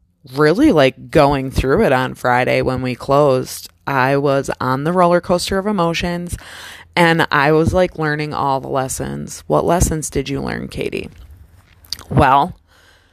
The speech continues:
so when, and I've never really, there's only been one other time in my life where I had struggled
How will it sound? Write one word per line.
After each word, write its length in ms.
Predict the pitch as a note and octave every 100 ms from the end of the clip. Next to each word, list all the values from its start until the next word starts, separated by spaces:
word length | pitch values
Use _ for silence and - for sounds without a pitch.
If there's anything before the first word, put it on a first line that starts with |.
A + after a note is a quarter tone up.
| _ _
so 580 | - - A3+ G#3 G3+ - _ _
when, 580 | F#3 G#3 G#3+ G#3 G3+ G3 _ _ _ _ _ _ _ _ _ _ _ _ _
and 120 | - G#3+
I've 240 | G#3+ C#4+
never 340 | G#3 E3 F3
really, 540 | F3 E3 D#3+ D#3 D#3 E3 - _ _ _
there's 200 | - -
only 160 | A3+
been 200 | A3 F#3
one 160 | D#3 D3+
other 220 | D3 C#3+
time 220 | - C#3
in 80 | C#3
my 120 | C#3 C3
life 300 | B2+ A#2+ -
where 100 | C3
I 80 |
had 140 | B2+ B2+
struggled 800 | - - C3 B2 A#2 A2+ B2+